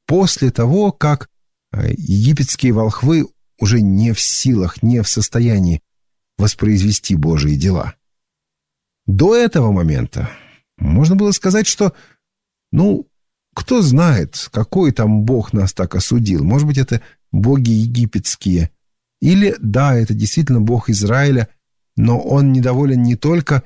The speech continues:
египтянами, он недоволен и своим народом тоже. Он недоволен всеми. И вот эти бедствия не знают национальных границ, не знают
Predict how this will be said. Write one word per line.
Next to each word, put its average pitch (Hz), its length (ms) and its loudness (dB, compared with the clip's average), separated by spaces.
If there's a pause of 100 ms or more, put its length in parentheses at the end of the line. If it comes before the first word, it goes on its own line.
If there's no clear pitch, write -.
(380)
египтянами, 117 800 0
он 123 160 2
недоволен 127 480 0
и - 20 0
своим 123 320 0
народом 123 400 0
тоже. 98 300 -2 (480)
Он 170 220 2
недоволен 170 500 2
всеми. 98 600 0 (640)
И 160 400 2
вот 92 220 -4
эти 85 400 -2
бедствия 127 840 0 (380)
не 123 180 2
знают 127 440 2
национальных 107 640 0
границ, 101 580 -2 (300)
не 101 160 2
знают 120 460 0